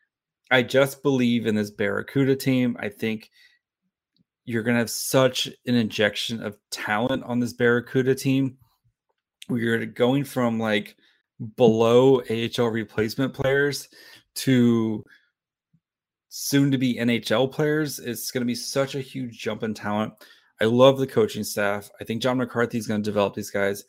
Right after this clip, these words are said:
You know, the two W H L coaches that they brought in, um, those guys know how to work with young guy, young players and get the most out of 'em and develop these guys for long-term success.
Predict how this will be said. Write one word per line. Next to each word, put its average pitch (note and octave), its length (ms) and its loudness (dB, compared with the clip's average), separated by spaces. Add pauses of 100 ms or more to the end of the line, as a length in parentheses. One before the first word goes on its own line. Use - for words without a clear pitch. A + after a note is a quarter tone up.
(360)
You G#2 140 -8
know, F#2+ 80 -8
the A2 140 -2
two B2+ 640 -2
W A#2+ 320 2
H A2+ 180 0
L A2+ 220 2
coaches A2+ 460 -2
that G#2+ 120 -2
they G#2+ 100 0
brought G2+ 260 -2
in, G#2 400 -2
um, G2 400 -8 (500)
those B2 220 8
guys C#3 280 4
know A#2+ 240 4
how A2+ 280 0
to A#2 200 -4
work A2+ 440 0
with A#2 200 -4
young A2 220 -2
guy, G2 220 -2
young A2+ 240 -4
players G#2+ 360 0
and G2+ 120 -8
get G2 160 -8
the G2+ 80 -10
most G2 220 -8
out B2+ 140 2
of A#2+ 140 0
'em A#2+ 160 0 (400)
and A2 100 -4
develop G#2 360 0
these G#2+ 180 -8
guys G2+ 320 -2
for G#2+ 380 -10 (100)
long-term G2+ 500 -6
success. - 640 -10